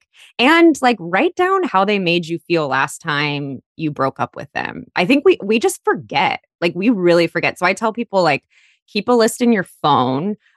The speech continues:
of all the reasons why you're not with your ex, all the reasons you did not like them, all the ways they hurt you. And if you're feeling tempted, literally just, like, open that list in your phone and remind you. It's like, we just for-, we just forget. We forget how shitty it feels to go through a breakup. So we're like,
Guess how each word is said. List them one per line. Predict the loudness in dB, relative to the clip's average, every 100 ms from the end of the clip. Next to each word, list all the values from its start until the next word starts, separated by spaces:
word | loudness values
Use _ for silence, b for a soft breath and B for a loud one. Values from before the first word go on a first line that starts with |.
| -4
of | 0
all | 2
the | 2
reasons | 0 -2 -4
why | -2 -2
you're | -2 -2
not | -2
with | -4 -4
your | -4
ex, | -4 -6 -10 -20 _
all | 0 2
the | 2
reasons | 2 0 -2 -4
you |
did | -6 -6
not | 0 0 2
like | 2 0 -2
them, | -2 -2 -2 -6 -8
all | -4 -2
the | 0
ways | -2 -2
they | 0 0
hurt | 2 2 2
you. | 2 2 2 2 0 -6 _ _
And | -2
if | -2 -2
you're | -4
feeling | -2 0 0 0
tempted, | -2 -2 -2 -4 -2
literally | -2 0 2 0
just, | -4 -8
like, | -10 _ _ _ _ _ _ 0
open | 0 2 2
that | 2
list | 0 0 -2
in | -4
your |
phone | -2 -2 -2
and | -2
remind | -2 -2 0 0 0 -2 -4
you. | -6 -4 -2 -2
It's | -2 0
like, | -2 0
we | -2
just | -2 -6 -8 -8
for-, | -8 -8 -4
we | 0
just | 0 0 -2
forget. | -4 -2 -2 0
We | -2
forget | -2 0 0 -2
how | -2 -4
shitty | -2 -4 -4
it | -6
feels | -4 -4 -4
to | -4
go | -4
through | -2 -4
a |
breakup. | -2 -2 0 -2
So | -2 -2
we're |
like, | 0 -2